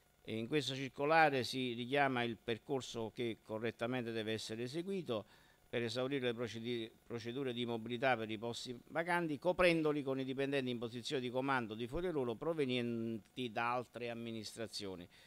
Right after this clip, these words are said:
Solo al termine delle procedure di mobilità l'azienda potrà procedere o utilizzando le graduatorie concorsuali vigenti o bandendo un nuovo concorso. In tale ultimo caso l'azienda dovrà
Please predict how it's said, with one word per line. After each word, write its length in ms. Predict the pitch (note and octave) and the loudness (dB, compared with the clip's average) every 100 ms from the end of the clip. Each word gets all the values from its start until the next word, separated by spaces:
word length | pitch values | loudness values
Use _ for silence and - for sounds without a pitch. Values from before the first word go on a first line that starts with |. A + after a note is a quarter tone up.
| - - _ | -20 -20 _
Solo 300 | - A3+ F#3 | 2 6 6
al 100 | - | 6
termine 320 | E3 E3 D3 | 4 4 4
delle 200 | C3 B2+ | 0 -2
procedure 360 | B2+ B2 D#3 C#3+ | -4 -4 -2 0
di 60 | |
mobilità 480 | B2+ D#3 F#3+ F#3+ C#3+ | 0 0 -2 2 2
l'azienda 540 | C3 B2 C#3+ D3+ C3 | 2 -2 0 2 2
potrà 320 | A2+ A#2+ B2+ B2+ | 0 -2 0 -2
procedere 720 | - D3+ G#3 F3+ G#2 F#2+ - - | -2 -4 2 2 0 -6 -4 2
o 160 | G3 | 4
utilizzando 640 | F3 C#3 C3+ B2 E3 D#3 C3 | 4 2 0 4 4 6 2
le 120 | A#2+ | 0
graduatorie 520 | A#2+ A#2 B2 D3+ C#3 | -2 -2 -2 -2 -2
concorsuali 640 | A#2+ A#2 B2 - D#3 B2 | -4 -4 -8 -2 0 0
vigenti 680 | D3 F3+ C#3+ G#2+ G#2 - C3+ - - - - _ _ _ G3+ | -2 -4 -2 0 -2 -4 -6 -6 -16 -20 -20 _ _ _ 8
o 80 | |
bandendo 540 | G3 E3+ D#3 C3 C3+ C3+ | 10 10 8 6 4 2
un 140 | C3 | 0
nuovo 260 | B2 A#2 A#2+ | 0 0 0
concorso. 540 | B2+ B2 A2+ A2+ - | 0 2 0 -2 -4
In 120 | B2+ | -4
tale 240 | C3+ D3 C3+ | 4 4 6
ultimo 440 | D3 B2+ D#3 G3+ | 2 0 0 2
caso 320 | D#3+ B2 A2+ | 2 2 0
l'azienda 420 | D3+ E3 B2+ C3+ A#2+ | 0 0 0 -2 0
dovrà 340 | C3+ D3 B2 | 2 6 4